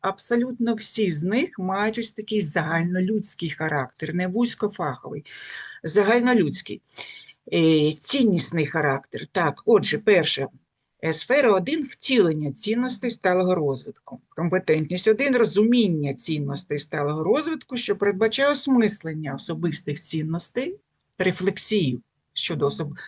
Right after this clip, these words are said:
особистих цінностей та пояснення, як змінюються ці цінності з часом, критичну оцінку того, як вони узгоджуються з цінностями сталого розвитку. Далі, підтримка справедливості,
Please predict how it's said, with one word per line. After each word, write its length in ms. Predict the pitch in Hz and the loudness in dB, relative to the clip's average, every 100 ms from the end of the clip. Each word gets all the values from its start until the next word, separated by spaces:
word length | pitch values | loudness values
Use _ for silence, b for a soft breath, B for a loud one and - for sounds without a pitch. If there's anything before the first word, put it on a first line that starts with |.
| B | B
особистих 680 | - - 196 170 147 - - | -6 0 0 2 0 -2 -8
цінностей 680 | - 202 147 127 - - - _ B B B B - | -4 -2 0 0 -4 -10 -12 _ B B B B 0
та 160 | 208 | 0
пояснення, 720 | 220 311 311 220 214 185 170 | 4 2 4 2 0 -2 0
як 280 | 170 240 320 | 2 2 0
змінюються 800 | 247 302 330 247 180 151 143 156 | -2 -2 0 2 2 0 0 -4
ці 140 | 156 | -4
цінності 580 | 156 - 254 269 269 - | -6 -4 0 -2 -2 -4
з 40 | 262 | -4
часом, 720 | - 170 147 143 - 147 - B B - | 0 2 2 0 -6 -12 -12 B B -6
критичну 540 | 208 214 285 - 285 | -2 0 0 0 0
оцінку 400 | 269 262 240 247 | 0 2 2 2
того, 260 | 247 254 254 | 0 2 2
як 480 | 208 233 170 156 | 2 2 2 0
вони 200 | 160 160 | -6 -6
узгоджуються 840 | 151 131 143 180 254 294 294 247 220 | -4 -4 -2 2 2 0 -4 -4 -6
з 140 | 214 | -6
цінностями 680 | - 165 180 190 - 196 196 _ | -6 -4 -4 -8 -10 -12 -12 _
сталого 540 | - - 156 160 185 | -16 -6 -4 -2 -2
розвитку. 560 | 208 160 - - - - _ _ _ B B B B | -2 -2 -6 -14 -16 -20 _ _ _ B B B B
Далі, 420 | 185 214 160 139 _ _ _ _ | 2 2 4 0 _ _ _ _
підтримка 640 | 240 233 - 254 294 269 277 | 0 0 2 0 0 0 -4
справедливості, 1080 | - 254 247 240 180 151 131 - - - | -2 -2 0 0 2 2 0 -4 -12 -18